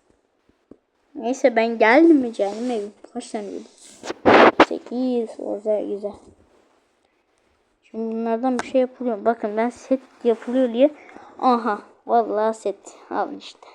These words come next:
Görüyorsunuz arkadaşlar. Bu oyunda böyle şeyler var. Bir tane bot. O bu. Vuh. Müthiş oldu. Ah.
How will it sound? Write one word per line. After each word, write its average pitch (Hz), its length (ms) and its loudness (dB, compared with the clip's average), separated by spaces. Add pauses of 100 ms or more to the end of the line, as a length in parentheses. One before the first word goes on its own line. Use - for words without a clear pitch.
(920)
Görüyorsunuz 254 680 -2
arkadaşlar. 233 600 -2
Bu 254 300 -2
oyunda 262 400 2
böyle 269 240 4
şeyler 233 500 -4
var. 190 160 -8 (920)
Bir - 80 -16
tane 208 400 -10
bot. 240 160 -6 (300)
O 202 240 -4
bu. 220 160 -6 (480)
Vuh. 349 200 6 (240)
Müthiş 208 420 -12
oldu. 180 200 -10 (300)
Ah. 214 160 -6